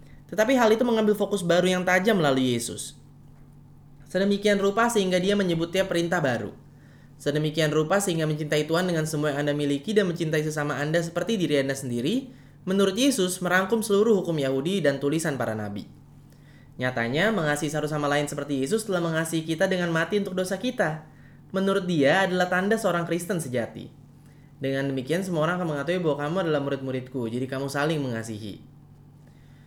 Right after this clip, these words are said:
Ini bukan sekedar pelajaran teori, ini tentang bagaimana kita menjalani hidup kita. Betapa Anda dan saya mencintai orang-orang di sekitar Anda. Sangat mudah untuk menjadi malas, bahkan dalam mencintai orang yang kita sukai.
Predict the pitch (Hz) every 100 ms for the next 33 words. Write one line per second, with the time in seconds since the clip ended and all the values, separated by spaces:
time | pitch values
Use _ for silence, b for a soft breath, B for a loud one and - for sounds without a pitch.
0 | B - 202 254 226 208 196 196 185 185
1 | 180 185 180 190 220 208 156 156 180 220
2 | 220 202 196 185 185 202 202 202 190 165
3 | 165 180 190 156 139 135 135 101 92 B
4 | B B - 165 190 - 190 214 208 196
5 | 190 214 202 185 185 170 175 170 190 202
6 | 190 185 175 151 208 214 160 - B B
7 | B - - 208 214 233 262 233 185 170
8 | 165 156 160 165 - 156 175 202 170 202
9 | 180 156 143 135 135 175 175 165 - -
10 | - - 170 175 151 127 120